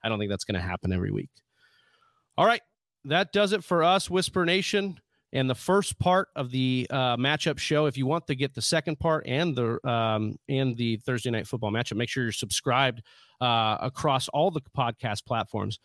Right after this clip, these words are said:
And if you have any further lineup questions, make sure you're subscribed and you tune in Sunday morning as we'll be going a live an hour and a half before kickoff. And you also check out the fantasy whispers dot com for our weekly rankings.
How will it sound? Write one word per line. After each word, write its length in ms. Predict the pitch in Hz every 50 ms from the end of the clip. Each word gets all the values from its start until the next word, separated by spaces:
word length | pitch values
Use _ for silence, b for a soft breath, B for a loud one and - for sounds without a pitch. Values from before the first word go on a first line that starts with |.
| b b
And 80 | - 127
if 60 | 117
you 60 | 147
have 100 | 143 131
any 120 | 143 135 123
further 280 | - - 151 139 139
lineup 320 | 131 127 127 139 143 123 -
questions, 380 | - 135 123 - - 123 113
make 120 | 123 131 -
sure 140 | - 139 127
you're 80 | 117
subscribed 540 | 110 - 123 - - - 131 123 120 113 117
and 140 | - 139 123
you 60 | 117
tune 200 | - - 143 135
in 100 | 123 120
Sunday 300 | 117 - 139 123 120 117
morning 400 | 110 120 139 139 120 113 120 120 B B B B B -
as 140 | 117 107
we'll 80 | 120 120
be 60 | 117
going 340 | 117 127 123 123 117 117 - - 131
a 220 | 123 117 110 -
live 380 | 117 120 127 135 135 127 127 117
an 80 | 120 -
hour 180 | - 127 131
and 80 | 123 120
a 60 | 113
half 180 | 127 123 117 -
before 300 | 117 - - 123 107 -
kickoff. 560 | - 190 196 - - 113 107 135 147 - - b b b b b b -
And 60 | 123
you 80 | 143
also 160 | 156 - 175 151
check 160 | - 175 156
out 120 | 165 151
the 80 | - 151
fantasy 300 | - 170 165 156 - 180
whispers 280 | 170 147 - 180 156
dot 180 | - 175 170 -
com 240 | 226 233 220 156 131
for 160 | - 139 131
our 80 | 127 127
weekly 260 | 139 135 - 147 139
rankings. 440 | 151 170 170 - - - - -